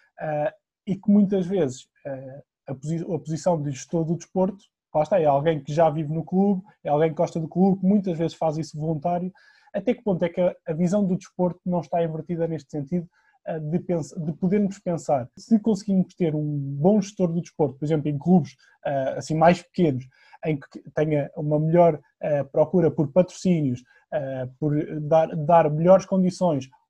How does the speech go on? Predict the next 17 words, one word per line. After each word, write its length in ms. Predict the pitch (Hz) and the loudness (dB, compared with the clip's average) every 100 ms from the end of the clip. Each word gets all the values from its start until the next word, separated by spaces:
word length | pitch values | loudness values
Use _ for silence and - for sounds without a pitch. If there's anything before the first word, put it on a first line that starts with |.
| - | -8
eh, 160 | 156 143 _ _ | -6 -6 _ _
posteriormente 640 | 220 196 190 190 180 175 175 | 0 0 2 0 2 0 2
aos, 120 | 160 | 0
ao, 580 | 156 165 160 156 160 - | 0 0 0 0 -2 -4
a 60 | 165 | -6
uma 360 | 170 165 165 185 - | -4 -2 -2 -4 -4
melhor 240 | 170 185 | 4 6
estrutura 420 | 185 185 180 190 | 6 4 2 2
financeira 600 | 175 180 180 165 170 147 | 2 0 0 2 2 2
para 140 | - 151 | 0 -2
depois 200 | - 175 | -2 0
dar 160 | 180 | 2
melhores, 380 | 170 175 170 156 - _ _ | 2 2 2 0 -8 _ _
eh, 320 | 165 151 147 147 | -6 -4 -2 -2
condições 500 | 175 170 170 180 151 | -2 0 0 0 0
a 60 | |
treinadores 580 | 151 175 180 175 170 151 | -2 0 2 4 4 4